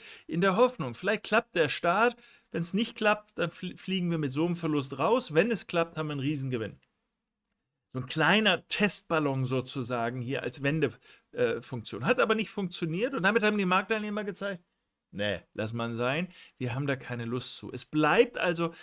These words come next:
nach wie vor eher negativ, das Bild. Das muss jetzt nicht ewig so aussehen. Es ist durchaus nicht unrealistisch, dass wir auch mal eine Gegenkorrektur hier bekommen, also eine Bewegung, die zumindest mal ein bisschen nach oben geht. Aber solange die korrektiv sind,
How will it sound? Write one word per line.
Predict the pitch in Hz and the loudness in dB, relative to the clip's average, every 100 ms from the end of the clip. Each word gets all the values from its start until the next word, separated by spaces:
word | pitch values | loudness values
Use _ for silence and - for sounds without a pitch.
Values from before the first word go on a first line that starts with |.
| - - | -16 -6
nach | 139 151 202 196 | 0 2 2 0
wie | 196 | -6
vor | - 165 156 | -4 -4 -4
eher | - 160 143 | -2 0 0
negativ, | 135 170 180 165 - 135 127 | 0 0 2 2 0 -2 -2
das | - 101 | -4 -6
Bild. | - 175 196 165 | 0 2 2 0
Das | 151 | 2
muss | 170 214 | 2 2
jetzt | 196 165 | 0 -2
nicht | 165 139 - | -4 -4 -2
ewig | 185 190 170 - - - | -2 -2 -8 -14 -20 -10
so | - 139 | -2 0
aussehen. | 135 196 208 190 | 2 2 2 0
Es | 170 | 0
ist | 147 135 | -4 -4
durchaus | 156 180 170 147 147 | -4 0 0 0 -4
nicht | 127 - | -10 -4
unrealistisch, | 170 214 190 175 160 170 160 143 | -2 -2 2 4 4 2 -2 -2
dass | 147 135 | -4 -2
wir | 147 | -2
auch | 135 | -2
mal | 131 | -2
eine | 127 123 | -4 -4
Gegenkorrektur | 117 180 220 226 214 185 180 175 - 185 170 | -4 -2 -2 -2 -4 -4 -4 -6 -4 -2 -2
hier | 175 165 | -2 -4
bekommen, | 165 165 160 147 | -4 -2 -2 -4
also | 131 135 | -4 -4
eine | 127 | -6
Bewegung, | 123 120 151 151 147 - - - - | -2 2 2 2 -2 -6 -18 -20 -6
die | 139 | -6
zumindest | 131 147 143 143 127 | -2 0 2 0 0
mal | 131 | -2
ein | 127 | 0
bisschen | 131 185 165 | 2 2 2
nach | 143 117 | 2 0
oben | 120 170 190 | 0 0 0
geht. | 180 175 175 | 2 2 2
Aber | 143 151 | 0 0
solange | 131 151 160 185 170 | 2 2 2 2 2
die | 175 | -2
korrektiv | - 165 143 135 - 180 175 | -4 -4 -4 -6 -6 -6 -4
sind, | - 170 | -2 -2